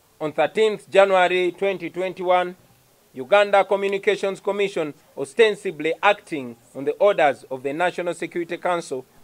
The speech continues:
which General Museveni chairs, ordered the service providers to switch off access to the internet, and later mobile money services, shortly before, during,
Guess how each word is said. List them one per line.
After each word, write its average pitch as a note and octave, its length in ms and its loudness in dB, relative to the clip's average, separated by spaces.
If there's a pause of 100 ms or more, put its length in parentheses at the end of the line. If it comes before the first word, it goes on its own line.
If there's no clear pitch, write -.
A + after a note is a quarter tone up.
which G3 220 -6
General G3 260 2
Museveni D#3+ 560 -2
chairs, D3+ 360 2 (680)
ordered F#3+ 460 4 (160)
the D3 100 -6
service G3 380 0
providers F#3+ 600 4
to D3 160 -14
switch A3 320 -6
off F#3+ 260 2 (300)
access F#3 400 0
to D3 120 -10
the C3+ 220 -6
internet, C3+ 440 -6 (840)
and C3+ 160 -6
later F#3+ 400 0 (240)
mobile D#3 420 0
money D#3 260 -4
services, D#3 560 -6 (240)
shortly G3 360 -4
before, F#3+ 500 -2 (380)
during, F3+ 460 0